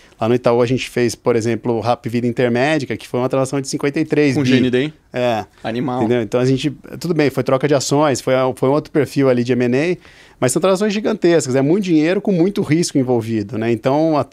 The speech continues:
Speaker 1: as partes, elas ficam bastante, é, preocupadas na hora de negociar, e isso pode, se, pode, pode refletir em como a negociação é feita. E a gente vê, é, o, o, o negocio-, as, o pessoal que tá mais experiente em fazer negociação, eles usam o tempo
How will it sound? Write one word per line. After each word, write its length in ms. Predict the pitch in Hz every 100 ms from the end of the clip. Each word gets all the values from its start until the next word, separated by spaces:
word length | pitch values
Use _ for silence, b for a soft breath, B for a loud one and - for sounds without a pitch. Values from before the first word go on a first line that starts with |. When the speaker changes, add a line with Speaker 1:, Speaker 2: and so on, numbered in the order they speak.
| 139
Speaker 1:
as 120 | 123
partes, 320 | - 135 131
elas 200 | 151 147
ficam 260 | - 156 156
bastante, 840 | 160 160 - 139 135 180 160 131 117 b b b b
é, 420 | - 123 123 120 117 - - 113
preocupadas 680 | 156 160 - 147 127 113 110
na 100 | 123
hora 140 | 123
de 80 | 127
negociar, 500 | 135 135 139 160 165
e 20 |
isso 140 | 175
pode, 240 | 175 175 165
se, 280 | 170 151 -
pode, 240 | 143 139
pode 300 | - 147 147
refletir 600 | 151 156 143 120 151 170 165 B B B
em 60 | 139
como 180 | 156
a 40 | 156
negociação 440 | 156 151 151 180
é 80 | 190
feita. 320 | - 120 107
E 20 |
a 40 | 131
gente 260 | 175 220 151
vê, 420 | 117 156 175 120 b b b -
é, 220 | 120 113
o, 280 | 127 117 123
o, 280 | - 123 135
o 40 | 131
negocio-, 500 | 135 135 127 127 123
as, 180 | 120 -
o 220 | 135 123
pessoal 280 | - 131 143
que 60 |
tá 100 | -
mais 180 | 147 143
experiente 540 | 131 139 131 139 131 123
em 60 |
fazer 240 | - 120 123
negociação, 540 | 123 120 135 117 180
eles 260 | 180 170 123
usam 380 | 180 240 180 135
o 40 |
tempo 640 | - 135 156 175 - 107